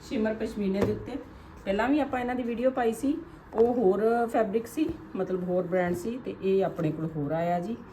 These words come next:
ਇਹ ਵੀ ਸ਼ਿਮਰ ਪਸ਼ਮੀਨਾ ਤੇ ਬਹੁਤ ਸੋਹਣੇ ਪ੍ਰਿੰਟ ਨੇ ਤੇ ਬਹੁਤ ਸੋਹਣੇ ਕਲਰ ਨੇ। ਇਹ ਡਾਰਕ ਪਰਪਲ ਕਲਰ ਹੈ ਜੀ, ਚੈੱਕ ਕਰੋ ਜੀ। ਐਸ ਕੇ ਦਾ ਬ੍ਰਾਂਡ ਰਹੇਗਾ। ਬਹੁਤ ਹੀ ਜ਼ਿਆਦਾ ਸੋਹਣਾ ਤੇ ਬਹੁਤ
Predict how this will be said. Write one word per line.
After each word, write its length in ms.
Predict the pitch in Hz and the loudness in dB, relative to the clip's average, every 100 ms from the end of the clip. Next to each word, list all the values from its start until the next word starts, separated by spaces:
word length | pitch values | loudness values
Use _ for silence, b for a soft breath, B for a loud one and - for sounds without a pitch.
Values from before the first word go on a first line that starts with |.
| B B - | B B -6
ਇਹ 100 | 175 | -2
ਵੀ 80 | 214 | -2
ਸ਼ਿਮਰ 320 | 220 190 214 | -2 -2 -2
ਪਸ਼ਮੀਨਾ 540 | 220 - 214 202 247 302 - - | -4 -6 -6 -4 -4 -4 -10 -10
ਤੇ 60 | 190 | -8
ਬਹੁਤ 320 | 151 156 214 | -6 -4 -6
ਸੋਹਣੇ 320 | - 196 190 | -6 -4 -4
ਪ੍ਰਿੰਟ 320 | 220 214 214 214 | -4 -6 -8 -6
ਨੇ 160 | 247 | -6
ਤੇ 100 | 247 | -6
ਬਹੁਤ 280 | 214 170 190 | -6 -8 -8
ਸੋਹਣੇ 220 | - 170 | -4 -4
ਕਲਰ 260 | 151 139 135 135 | -2 -4 -4 -8
ਨੇ। 80 | 135 - B B B B B - | -12 -14 B B B B B -4
ਇਹ 140 | 214 | -2
ਡਾਰਕ 360 | 165 196 220 269 240 | 0 2 2 0 0
ਪਰਪਲ 300 | 202 233 233 | 0 0 0
ਕਲਰ 280 | 240 247 | 0 2
ਹੈ 120 | 247 254 | 2 0
ਜੀ, 160 | 285 294 - - - | -2 -4 -10 -18 -10
ਚੈੱਕ 180 | - 190 - | -4 -4 -2
ਕਰੋ 180 | 214 214 | -4 -2
ਜੀ। 120 | 226 - B B B - | -6 -10 B B B 0
ਐਸ 220 | 208 214 | 2 2
ਕੇ 120 | - | 2
ਦਾ 120 | 254 | 2
ਬ੍ਰਾਂਡ 340 | 262 190 170 165 | 2 4 2 4
ਰਹੇਗਾ। 340 | 180 214 233 | 2 0 0
ਬਹੁਤ 680 | 254 - - 170 190 240 247 | -2 -4 -8 -4 -2 -2 -4
ਹੀ 100 | 269 | -4
ਜ਼ਿਆਦਾ 400 | 165 165 160 170 | -2 -2 0 -2
ਸੋਹਣਾ 400 | - 175 196 233 | -4 -4 -2 -2
ਤੇ 140 | 233 | -4
ਬਹੁਤ 280 | 196 185 226 | -6 -4 -6